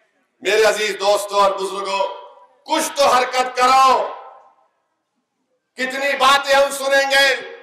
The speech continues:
हर कोई आ रहा कुछ ना कुछ बोल के चले जा रहा। मेरे अजीज दोस्तों और बुजुर्गों, थोड़ा लाइटर वेन में एक हैदराबाद के शायर है मजाहिया, उनका नाम मोइन बंबू है।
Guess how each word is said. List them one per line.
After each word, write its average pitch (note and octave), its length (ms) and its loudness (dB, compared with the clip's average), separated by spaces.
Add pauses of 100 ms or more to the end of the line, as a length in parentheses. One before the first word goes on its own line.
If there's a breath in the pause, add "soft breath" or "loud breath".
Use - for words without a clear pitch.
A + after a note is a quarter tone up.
(920)
हर C#4 160 4
कोई C#4 200 0
आ C#4 240 2
रहा C#4 180 4
कुछ C4+ 220 -4
ना C4 220 -2
कुछ C4 180 -6
बोल C4 280 2
के B3 180 -2
चले A#3 280 -4
जा A3+ 140 -2
रहा। A3+ 500 -2 (760)
मेरे G#3 200 -2
अजीज G3+ 340 -4
दोस्तों G3 360 -2
और F#3 200 0
बुजुर्गों, F#3 520 0 (1040)
थोड़ा G3+ 560 0 (180)
लाइटर G3+ 560 0
वेन G#3+ 380 0
में G#3+ 160 -2 (1040)
एक F3 180 -10
हैदराबाद G#3 580 2
के A3 240 -4
शायर G#3+ 380 0
है G#3+ 200 0
मजाहिया, G#3 720 0 (460)
उनका G3 360 -2
नाम G#3+ 280 2
मोइन G3 340 -2
बंबू F3+ 500 -6
है। - 200 -14